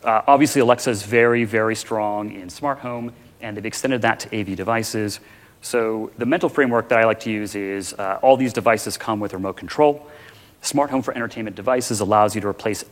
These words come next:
anything on a physical remote control with voice commands.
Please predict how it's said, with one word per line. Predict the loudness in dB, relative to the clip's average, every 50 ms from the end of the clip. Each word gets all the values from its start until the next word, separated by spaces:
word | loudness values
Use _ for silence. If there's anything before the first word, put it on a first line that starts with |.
| -20 _ -8
anything | -4 -2 0 2 2 0 0 -2 -2 -2 -2 -2
on | -2 0 0
a | 0 -2
physical | -2 -4 -6 -6 -4 -4 -4 -4 -2
remote | -2 -2 -4 -4
control | -6 -8 -4 0 2 2 2 2 0
with | -2 -4 -6 -6 -6 -6
voice | -4 -4 -4 -4 -4 -6
commands. | -10 -10 -10 -10 -12 -14 -16 -14 -12 -12 -12